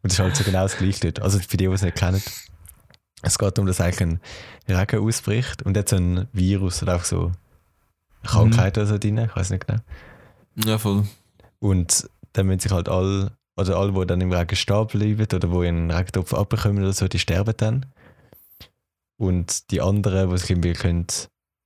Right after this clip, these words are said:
Speaker 1: ich will jetzt nicht zu viel spoilern, <laughs> aber okay, das ist eigentlich schon mal so die, die Haupthandlung.
Speaker 2: Ja, voll.
Speaker 1: Genau.
Speaker 2: <laughs> Ja,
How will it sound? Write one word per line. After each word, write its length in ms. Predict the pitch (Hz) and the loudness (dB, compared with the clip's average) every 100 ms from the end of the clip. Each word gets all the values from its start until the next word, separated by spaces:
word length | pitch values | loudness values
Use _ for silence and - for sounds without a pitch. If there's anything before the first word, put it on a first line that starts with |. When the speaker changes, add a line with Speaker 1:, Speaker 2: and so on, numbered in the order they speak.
| _ _ _ _ _ _ _ _ _ - | _ _ _ _ _ _ _ _ _ -14
Speaker 1:
ich 180 | - - | -10 0
will 80 | 98 | 0
jetzt 140 | 95 | 2
nicht 140 | 101 | -2
zu 60 | - | 0
viel 120 | 92 | -4
spoilern, 560 | - 82 80 85 87 87 _ _ - | -4 -4 -2 0 -2 -6 _ _ -2
<laughs> 300 | 110 - 110 | -2 2 0
aber 220 | 107 107 180 160 - - _ _ _ _ _ - | 2 0 -2 -4 -8 -14 _ _ _ _ _ -8
okay, 180 | - | -2
das 100 | 95 95 | 0 2
ist 40 | |
eigentlich 160 | 92 90 | 0 0
schon 100 | 95 | 0
mal 100 | 87 | 0
so 120 | 82 87 | 0 0
die, 360 | 92 85 82 | 2 2 0
die 180 | 85 85 | 0 0
Haupthandlung. 680 | 80 82 - - 80 82 - - _ _ - _ _ _ | 0 0 -2 -2 -2 -4 -10 -14 _ _ -20 _ _ _
Speaker 2:
Ja, 200 | 117 110 | -2 0
voll. 300 | 107 98 98 101 _ - _ _ _ _ _ | 2 2 2 -2 _ -20 _ _ _ _ _
Speaker 1:
Genau. 260 | - - - - 135 - _ _ _ _ _ - | -8 -6 -8 -8 -8 -10 _ _ _ _ _ 0
Speaker 2:
<laughs> 120 | 123 - - - - - _ _ _ - - 127 147 139 135 131 - - | 0 0 -4 -8 -14 -20 _ _ _ -20 -6 0 2 0 -2 -8 -16 -8
Ja, 480 | 120 117 151 - | -2 0 0 -4